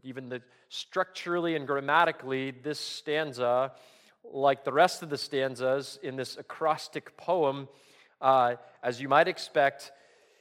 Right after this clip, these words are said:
the first word of every verse here begins then with this Hebrew letter ayin,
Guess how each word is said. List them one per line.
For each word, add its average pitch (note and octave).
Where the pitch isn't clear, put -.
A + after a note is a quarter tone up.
the C3
first -
word F3+
of E3+
every F3+
verse E3+
here D3+
begins C#3
then C3+
with C3+
this C#3
Hebrew B2+
letter A2
ayin, G#2+